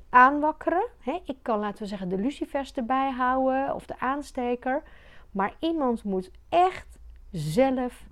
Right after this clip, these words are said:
willen. En vooral ook, hè, mogelijkheden zien. Daar zit ook echt de crux, vind ik, van, eh, van dat werk. Maar überhaupt van in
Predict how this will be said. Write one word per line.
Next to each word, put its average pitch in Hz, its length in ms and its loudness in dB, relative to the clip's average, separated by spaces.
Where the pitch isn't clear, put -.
willen. 165 500 2
En 320 300 4
vooral 311 500 4
ook, 254 360 0
hè, 254 240 -2
mogelijkheden 180 840 4
zien. 170 360 -6
Daar 403 320 4
zit 269 240 -4
ook 262 360 -2
echt 311 280 -6
de - 80 -8
crux, 359 420 0
vind 277 300 -4
ik, 254 200 -4
van, 214 420 0
eh, 190 200 -2
van 175 280 -4
dat 254 200 4
werk. 254 440 -2
Maar 240 160 -2
überhaupt 277 680 4
van 220 360 -2
in 247 300 0